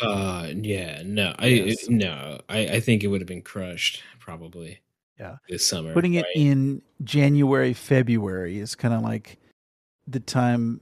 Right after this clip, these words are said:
Speaker 2: And that's when Morbius was supposed to come out, and they pushed that back to April, which we saw a trailer for another Sony movie. And I was like, "Yeah, maybe they should have released it in January."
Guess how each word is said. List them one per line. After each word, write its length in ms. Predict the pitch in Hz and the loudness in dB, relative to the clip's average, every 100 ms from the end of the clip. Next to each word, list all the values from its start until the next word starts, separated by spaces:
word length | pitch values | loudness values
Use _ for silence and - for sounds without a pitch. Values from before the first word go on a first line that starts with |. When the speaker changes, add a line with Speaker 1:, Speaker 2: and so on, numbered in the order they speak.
| _ - | _ 0
Speaker 2:
And 100 | 139 | 4
that's 200 | 175 - | 6 6
when 160 | 147 | 4
Morbius 540 | 131 139 175 139 107 - | 6 8 8 6 2 -2
was 100 | 117 | -2
supposed 300 | - 156 151 | 6 6 4
to 60 | 113 | -2
come 200 | 117 104 | -2 -2
out, 100 | 107 | -2
and 100 | 104 | -6
they 60 | |
pushed 280 | - 139 - | -2 -2 0
that 180 | 135 139 | 0 2
back 200 | 127 113 | 0 -2
to 80 | - | -6
April, 480 | 127 127 - 104 110 _ _ _ - | -4 -2 -2 -4 -4 _ _ _ -6
which 140 | 123 143 | 0 2
we 60 | |
saw 220 | 131 190 151 | 6 8 6
a 40 | |
trailer 420 | - 151 143 123 | 6 6 8 6
for 420 | 107 127 123 120 - _ _ - | 4 2 2 2 -4 _ _ 0
another 220 | 135 160 | 2 4
Sony 440 | - 160 147 135 | 4 4 4 4
movie. 360 | 127 135 117 113 | 4 2 2 0
And 80 | 113 | 0
I 80 | 117 | -2
was 140 | 107 | -2
like, 140 | 110 - _ _ _ _ _ _ - | -6 -6 _ _ _ _ _ _ 2
"Yeah, 280 | 165 180 165 | 6 6 6
maybe 240 | 160 165 | 2 2
they 100 | 143 | 2
should 260 | - 147 120 | 2 2 2
have 380 | 113 107 - - - | 0 -6 -16 -20 -6
released 380 | 139 131 123 135 | -2 0 0 -4
it 80 | 110 | -6
in 100 | 110 | -6
January." 760 | 110 120 120 110 110 110 113 | -4 -4 -4 -6 -6 -8 -10